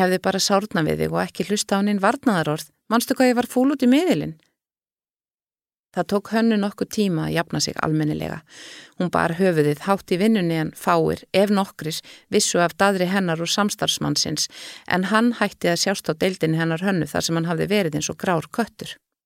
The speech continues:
Maður Hönnu fékk loks að heyra hið sanna, að ekki hefði verið um eiginlegt framhjáhald að ræða, vinnustaðadaður sem rændi Hönnu ráði og rænu á þessu tímabili. Hún sagðist vera tilbúin til að reyna aftur ef hann vildi gefa henni tækifæri.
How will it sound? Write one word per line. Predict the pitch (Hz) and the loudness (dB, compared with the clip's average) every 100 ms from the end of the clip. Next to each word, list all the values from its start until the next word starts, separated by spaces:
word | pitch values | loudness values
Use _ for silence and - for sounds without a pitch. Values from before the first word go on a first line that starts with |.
| _ _ _ _ _ _ _ _ - | _ _ _ _ _ _ _ _ -4
Maður | 208 233 269 240 | 2 4 2 2
Hönnu | 226 156 156 | 2 2 0
fékk | - 190 - | -2 -2 0
loks | 202 202 - | -2 0 -2
að | 208 190 | 0 2
heyra | 170 156 | 2 2
hið | 170 175 | 0 0
sanna, | - 156 147 - _ - | 0 0 -4 -10 _ 0
að | 165 175 | 2 0
ekki | - 208 | -2 -2
hefði | 208 196 202 | 0 0 0
verið | 196 170 165 | 2 0 0
um | 175 | 0
eiginlegt | - 180 175 170 - | 2 2 0 -4 -4
framhjáhald | 202 196 - 156 165 202 | -2 -2 -2 -2 -2 0
að | 190 | 0
ræða, | 147 - - - - - | -2 -6 -12 -20 -20 -2
vinnustaðadaður | 208 240 208 - 160 151 147 156 151 160 - | 4 6 4 2 0 0 0 -2 -2 -2 -2
sem | 165 - - | -2 -2 0
rændi | 185 202 196 196 208 | 2 0 0 0 2
Hönnu | 208 190 185 | 2 2 2
ráði | 196 202 165 | 2 2 2
og | 160 180 | 2 2
rænu | 190 156 143 | 2 0 -2
á | |
þessu | - 202 - | -4 -2 2
tímabili. | 196 156 52 - - - - - - - _ | 2 0 -4 -8 -12 -20 -18 -18 -20 -20 _
Hún | 220 214 | 0 2
sagðist | 220 233 247 196 | 4 4 2 2
vera | 180 | 0
tilbúin | 175 202 - 165 151 156 | 0 -2 0 0 0 0
til | 175 | -2
að | 160 | 0
reyna | 175 185 156 170 | 2 2 0 -2
aftur | - - | -4 -2
ef | 156 160 | -2 0
hann | 165 | -2
vildi | 160 165 | -4 -8
gefa | - 185 156 | -4 -2 -2
henni | 160 | -2
tækifæri. | 202 190 165 - - | -6 -6 -8 -14 -16